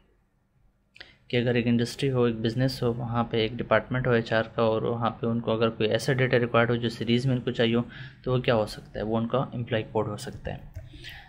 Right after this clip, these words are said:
मैं मिसाल के तौर पर यहाँ पे कहता हूँ कि अगर मेरा एम्प्लॉय कोड है वन टू थ्री फ़ोर, ठीक है, और मुझे इसको सीरीज़ में लेके लाना है,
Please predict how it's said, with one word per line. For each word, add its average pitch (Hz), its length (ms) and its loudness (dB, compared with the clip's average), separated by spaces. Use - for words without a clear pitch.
मैं 117 100 -2
मिसाल 120 420 0
के 131 80 -2
तौर 120 120 -2
पर 123 100 0
यहाँ 117 120 2
पे 117 120 0
कहता 120 280 0
हूँ 117 100 2
कि 120 60 0
अगर 117 200 0
मेरा 113 220 2
एम्प्लॉय 117 380 0
कोड 117 300 0
है 113 180 0
वन 117 400 0
टू 113 300 -2
थ्री 117 380 -2
फ़ोर, - 400 -4
ठीक 120 200 -6
है, 156 100 -4
और 107 420 2
मुझे 120 260 0
इसको 123 200 -4
सीरीज़ 131 420 -2
में 117 100 -2
लेके 104 240 -4
लाना 101 280 -4
है, - 200 -12